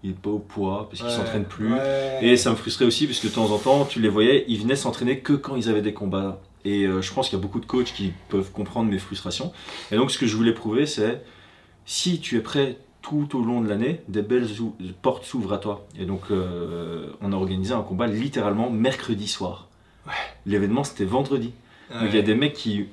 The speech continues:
Speaker 1: mercredi après-midi, ils savaient pas ce qu'ils allaient faire ce week-end. Et là, ils se sont tapés dans une cage.
Speaker 2: Non, mais c'est un truc de dingue.
Speaker 1: Devant, vous étiez jusqu'à sept mille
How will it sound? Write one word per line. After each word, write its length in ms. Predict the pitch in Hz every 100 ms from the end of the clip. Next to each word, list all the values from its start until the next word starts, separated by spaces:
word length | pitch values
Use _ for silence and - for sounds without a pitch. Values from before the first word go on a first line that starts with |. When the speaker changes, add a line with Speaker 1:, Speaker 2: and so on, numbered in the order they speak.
| -
Speaker 1:
mercredi 380 | 120 131 139 123
après-midi, 380 | 117 120 120 143
ils 40 |
savaient 280 | - 95 92
pas 140 | 92
ce 80 | 87
qu'ils 140 | 117 110
allaient 120 | 104
faire 200 | 113 107
ce 100 | 107
week-end. 400 | 92 92 135 160 147
Et 160 | - 101
là, 100 | 113
ils 100 | 117
se 120 | -
sont 140 | - 92
tapés 260 | 113 120
dans 160 | 107 101
une 160 | 98
cage. 300 | 90 123 156
Speaker 2:
Non, 80 | 123
mais 40 | 98
c'est 120 | -
un 20 |
truc 280 | - 107 107
de 80 | 113
dingue. 100 | 107
Speaker 1:
Devant, 340 | 113 107 123
vous 200 | 107 98
étiez 200 | 95 110
jusqu'à 320 | 95 92 104
sept 440 | 92 - - 127 135
mille 380 | 139 135 107